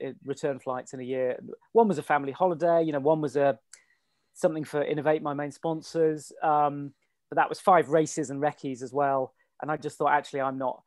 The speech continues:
I'm not telling what, anyone else what they should or shouldn't do, but I just thought, for me, that's not,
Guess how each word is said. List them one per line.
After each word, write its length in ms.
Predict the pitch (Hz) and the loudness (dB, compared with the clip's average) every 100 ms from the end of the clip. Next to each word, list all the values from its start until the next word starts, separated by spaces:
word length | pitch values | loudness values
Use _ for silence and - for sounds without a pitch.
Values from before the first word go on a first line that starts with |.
| - | -8
I'm 60 | 160 | 0
not 180 | 165 160 | 0 2
telling 200 | 160 143 | -2 -2
what, 180 | 143 170 | -2 -2
anyone 200 | 143 127 | -2 -2
else 180 | 170 | 0
what 120 | 160 147 | 0 0
they 100 | 135 | -2
should 180 | 156 | -4
or 80 | 143 | -6
shouldn't 260 | - 143 147 | -6 -10 -2
do, 160 | 156 | -2
but 200 | 151 147 - _ _ - | 0 -2 -4 _ _ -6
I 80 | 147 | -6
just 180 | 156 | -6
thought, 220 | - 151 - | -4 -4 -4
for 80 | |
me, 180 | 143 139 | -4 -2
that's 280 | 135 135 - | -2 -6 -8
not, 220 | 139 131 | -10 -10